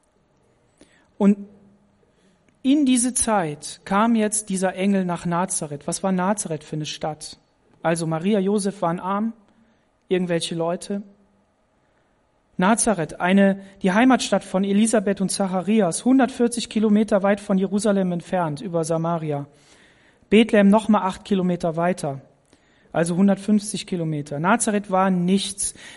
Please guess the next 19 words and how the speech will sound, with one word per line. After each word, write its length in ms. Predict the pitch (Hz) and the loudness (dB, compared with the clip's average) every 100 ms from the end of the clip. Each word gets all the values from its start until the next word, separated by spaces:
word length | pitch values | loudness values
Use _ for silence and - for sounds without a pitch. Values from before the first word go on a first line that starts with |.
| - | -2
Das 160 | 185 | 2
war 160 | 208 240 | 4 4
so 80 | 226 | 6
eine 160 | 214 | 2
Stadt, 380 | 208 - 220 262 | 2 0 2 2
so 140 | 220 | 0
eine, 200 | 208 214 202 - - | 2 2 0 -8 -10
so 120 | - | 2
eine, 220 | 208 202 196 | 6 6 4
wir 100 | 214 | 2
fahren 260 | 240 262 | 4 4
nach 140 | 254 208 | 4 2
Berlin 480 | 214 202 226 277 | 2 4 4 4
und 240 | 240 208 180 | 2 -2 2
halten 300 | 208 226 220 | 2 2 0
in 180 | 208 196 | 2 4
Hannover 480 | 185 202 220 139 | 4 0 -2 -4
oder 220 | 123 123 120 | -4 -6 -8
so. 260 | 113 107 | -10 -14